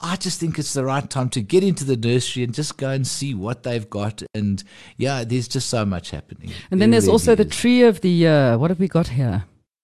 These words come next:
Speaker 1: The tree of the year, I'm going to, I'm to
Speaker 2: I'm going to take your
Speaker 1: You can
Speaker 2: magazine
Speaker 1: take
Speaker 2: away
Speaker 1: that
Speaker 2: from you
Speaker 1: one.
Speaker 2: because we are in Arbor Month, as far as I'm concerned.
Speaker 1: Yes, we are. No, we are in Arbor Month.
Speaker 2: A marula tree. Now,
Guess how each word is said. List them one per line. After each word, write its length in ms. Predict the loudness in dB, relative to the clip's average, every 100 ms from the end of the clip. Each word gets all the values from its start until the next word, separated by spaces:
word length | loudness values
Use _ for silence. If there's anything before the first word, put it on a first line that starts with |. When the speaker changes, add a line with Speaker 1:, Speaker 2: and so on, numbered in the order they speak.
| _ _ _
Speaker 1:
The 80 | -18
tree 200 | -12 -10
of 100 | -8
the 80 | -8
year, 520 | -4 -2 -2 -4 -6 -10 _ -6
I'm 100 | -2
going 160 | 0 0
to, 160 | 0 -4
I'm 140 | -6
to 100 | -8 -10 -10 -8 0
Speaker 2:
I'm 160 | 2
going 140 | 4 2
to 100 | -2
take 180 | -4 4
your 60 | 6
Speaker 1:
You 60 | 6
can 60 | 4
Speaker 2:
magazine 100 | 0
Speaker 1:
take 80 | 0
Speaker 2:
away 140 | 0 -2
Speaker 1:
that 80 |
Speaker 2:
from 120 | -2 -4
you 40 | -4
Speaker 1:
one. 60 | -8 -8
Speaker 2:
because 260 | -2 0 2
we 100 | 4
are 180 | 6 6
in 140 | 4 2
Arbor 340 | 2 2 2
Month, 420 | 2 0 -2 -14 -14
as 140 | -10 -4
far 120 | -2
as 100 | 0
I'm 120 | -2 -2
concerned. 500 | -2 -2 -2 -4 -8 _
Speaker 1:
Yes, 260 | 2 2 4
we 100 | 4
are. 180 | 4 0
No, 240 | -2 -2 -6 -8
we 100 | -6
are 220 | -2 0
in 160 | 0 0
Arbor 240 | -2 -2
Month. 420 | 0 -2 -4 -8 _ _ -4
Speaker 2:
A 60 | 2
marula 520 | 6 8 8 8 6
tree. 600 | 2 0 2 0 -2 -6 -14 _ _ _ _ -2
Now, 200 | -2